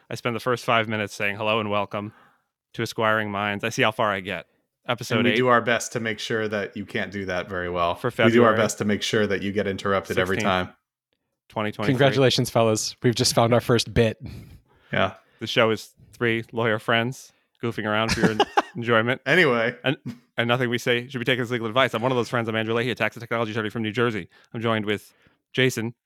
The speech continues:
Speaker 1: a very sick man.
Speaker 3: Hey, I
Speaker 1: for
Speaker 3: feel
Speaker 1: many
Speaker 3: really,
Speaker 1: reasons.
Speaker 3: really bad for everybody who's listening on, listening to this at not one point oh speed right now because Andrew just went super duper fast.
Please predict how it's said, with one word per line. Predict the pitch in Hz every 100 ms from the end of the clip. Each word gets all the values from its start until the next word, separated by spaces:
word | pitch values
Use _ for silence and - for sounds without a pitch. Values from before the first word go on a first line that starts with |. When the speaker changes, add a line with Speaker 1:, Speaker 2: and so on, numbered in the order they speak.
| _ -
Speaker 1:
a |
very | 110 117
sick | 127 -
man. | 120
Speaker 3:
Hey, | 139 123 - _ _ _ _
I | 139
Speaker 1:
for | -
Speaker 3:
feel | 160
Speaker 1:
many | 131
Speaker 3:
really, | 113 120 131
Speaker 1:
reasons. | 139
Speaker 3:
really | 123 127
bad | 117 123 123
for | - 113
everybody | 120 120 117 120
who's | 120 104
listening | 113 120 120
on, | 113 113 117 113 -
listening | 131 127 147 131
to |
this | 117 117 - -
at | 117
not | 120 110 113 120
one | 120 117
point | 117 117 107
oh | 104
speed | - 113 98
right | 95 92
now | 90 90
because | 107 110 101 95 110
Andrew | 113 110
just | 98 -
went | 98 92
super | - - - 139 135 131
duper | 110 107
fast. | 101 98 85 - -